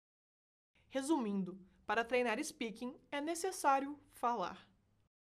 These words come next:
Você pode resumir todas essas dicas em somente uma. Fale. A prática leva à perfeição,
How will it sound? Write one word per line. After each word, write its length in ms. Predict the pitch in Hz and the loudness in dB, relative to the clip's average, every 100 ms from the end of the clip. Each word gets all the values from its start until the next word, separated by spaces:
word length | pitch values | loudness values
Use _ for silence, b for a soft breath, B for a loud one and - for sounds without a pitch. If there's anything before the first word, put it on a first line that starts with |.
| _ | _
Você 220 | - 233 294 | 0 0 2
pode 260 | 285 247 | 2 4
resumir 520 | 240 302 311 262 262 | 2 2 2 2 -2
todas 420 | - - 302 330 269 | -6 0 0 2 0
essas 300 | 262 269 208 | 0 -2 -4
dicas 320 | 220 247 233 | -4 -2 -2
em 60 | |
somente 520 | 240 277 247 294 - 233 | -2 -2 -2 -2 -4 -2
uma. 340 | 185 175 190 - _ - | -4 -6 -14 -20 _ -20
Fale. 600 | - - 185 180 180 185 - _ _ _ - | -20 2 4 4 -2 -10 -16 _ _ _ -4
A 140 | 196 | -4
prática 680 | - 220 220 214 - 202 190 | 0 2 2 0 -6 -6 -2
leva 280 | 202 202 | 0 2
à 40 | 202 | 2
perfeição, 800 | 254 277 320 302 - 190 185 | 0 0 0 0 -2 -4 -4